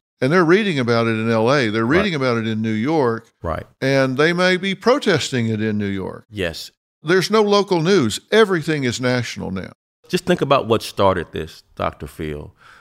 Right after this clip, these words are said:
Speaker 2: Uh, Ferguson, Missouri really was the match that lit this whole movement, this idea of police are,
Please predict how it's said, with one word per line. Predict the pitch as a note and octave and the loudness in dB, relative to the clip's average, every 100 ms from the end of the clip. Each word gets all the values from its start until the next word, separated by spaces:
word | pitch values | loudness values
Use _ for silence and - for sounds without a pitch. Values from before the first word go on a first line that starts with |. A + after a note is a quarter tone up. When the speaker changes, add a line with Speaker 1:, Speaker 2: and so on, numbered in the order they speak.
| _ _ | _ _
Speaker 2:
Uh, | - F2 | -12 -12
Ferguson, | F2 - C3 C3+ B2 A2 | -6 2 2 2 -4 -4
Missouri | F2+ F#2 F2 D#2 | -2 -2 -2 -4
really | D2+ F#2 F#2 | -4 -2 -2
was | D#2 D#2+ D#2 - - | -4 -8 -8 -12 -16
the | F2+ | -8
match | D#2 D#2+ E2+ D2 - | -6 -2 -4 -4 -12
that | D#2 - | -14 -12
lit | D2+ D#2 C#2 _ | -8 -6 -8 _
this | - D2 - | -8 -8 -10
whole | - - F2+ D#2+ | -8 -2 0 -2
movement, | D#2 D#2 D2+ C2+ | -4 -6 -8 -10
this | D#2 - | -10 -6
idea | D#2+ D2 D2+ D2 | -6 -4 -4 -6
of | C#2 C#2 C#2+ _ - | -6 -10 -12 _ -14
police | D#2+ D#2+ D2 - | -8 -8 -10 -10
are, | C#2 C2 | -10 -10